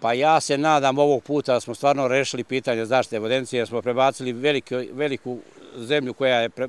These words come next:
prebačena tamo i zaštitila je vodenicu. Sad računam da više ne bi trebalo da dođe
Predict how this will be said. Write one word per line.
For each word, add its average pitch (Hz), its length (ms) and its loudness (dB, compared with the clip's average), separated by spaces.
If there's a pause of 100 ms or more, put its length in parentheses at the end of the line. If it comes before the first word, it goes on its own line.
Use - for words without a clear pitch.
prebačena 131 420 0
tamo 135 300 0 (280)
i 127 100 -6
zaštitila 127 600 0
je 107 260 -2
vodenicu. 113 560 -4
Sad 127 260 -6 (280)
računam 123 320 -2
da 123 80 0
više 120 200 -6
ne 151 160 0
bi 127 120 -4
trebalo 107 320 -4
da 101 100 -4
dođe 98 340 -4